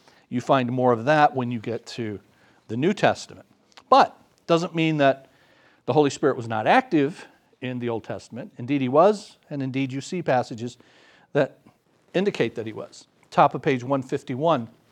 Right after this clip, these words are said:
the Holy Spirit was active in creation. Second verse of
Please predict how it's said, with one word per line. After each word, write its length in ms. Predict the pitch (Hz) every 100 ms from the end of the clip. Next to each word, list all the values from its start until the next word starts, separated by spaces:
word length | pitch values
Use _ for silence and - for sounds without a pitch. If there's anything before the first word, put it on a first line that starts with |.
| _ _ _ _ _ _ _ - _ _ _
the 80 | -
Holy 160 | 139 143
Spirit 300 | - - 139
was 140 | 131 139
active 400 | 139 - 135 131
in 140 | 147
creation. 560 | 131 151 196 233 110 90
Second 480 | - - 151 170 143
verse 380 | 156 151 - 165 -
of 320 | 143 131